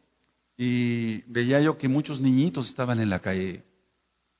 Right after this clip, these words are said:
Un aj iba conmigo, un hermano iba conmigo, le decía, "¿Qué están haciendo esos niños a esta, a estas horas de la noche,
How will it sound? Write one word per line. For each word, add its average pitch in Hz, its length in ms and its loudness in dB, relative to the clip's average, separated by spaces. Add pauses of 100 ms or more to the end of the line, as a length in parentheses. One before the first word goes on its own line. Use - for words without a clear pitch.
(440)
Un 110 160 -2
aj 135 260 2
iba 123 220 2
conmigo, 120 260 0
un 120 80 2
hermano 123 320 0
iba 110 120 0
conmigo, 117 280 0
le 117 80 0
decía, 117 240 -4 (300)
"¿Qué 160 120 2
están 180 320 2
haciendo 156 400 0
esos 143 320 -4
niños 139 340 2
a 95 140 -6
esta, 92 380 -10
a 95 120 -8
estas 101 240 -6
horas 90 200 -2
de 82 80 -8
la 76 100 -8
noche, - 340 -16